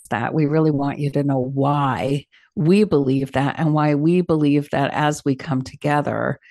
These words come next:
uh, we have something to contribute to both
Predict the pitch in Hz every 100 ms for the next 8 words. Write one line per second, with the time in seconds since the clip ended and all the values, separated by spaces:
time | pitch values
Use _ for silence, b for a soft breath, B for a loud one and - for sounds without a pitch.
0 | b b _ _ 139 135 131 - 160 160
1 | 160 156 156 147 135 135 135 139 - 110
2 | - 131 156 147 139 - 156 165 180 202
3 | 202 -